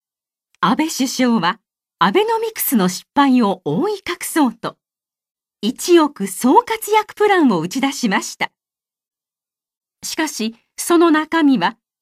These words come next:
国民の暮らしや地域を踏み台にし、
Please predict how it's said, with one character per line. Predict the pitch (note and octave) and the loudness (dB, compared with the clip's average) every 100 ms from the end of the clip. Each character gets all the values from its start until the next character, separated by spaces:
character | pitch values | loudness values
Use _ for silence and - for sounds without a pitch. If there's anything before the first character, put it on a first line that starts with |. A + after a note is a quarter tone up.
| _ _ _ _ | _ _ _ _
国 | - A3+ E4+ D#4 | -6 0 2 4
民 | D4+ C4+ | 4 4
の | C4+ | 2
暮 | C#4+ B3 | 0 -2
ら | C4 | -2
し | - G#3 | -4 -2
や | F3 F#3 - | 0 0 -2
地 | - F#4 | -2 0
域 | F#4+ A3+ F3+ | 0 -2 0
を | F3+ | 0
踏 | G#3 | 0
み | D#4+ | 0
台 | F#4 D#4+ B3 | 2 2 0
に | B3+ | 0
し、 | - A3+ | -6 -12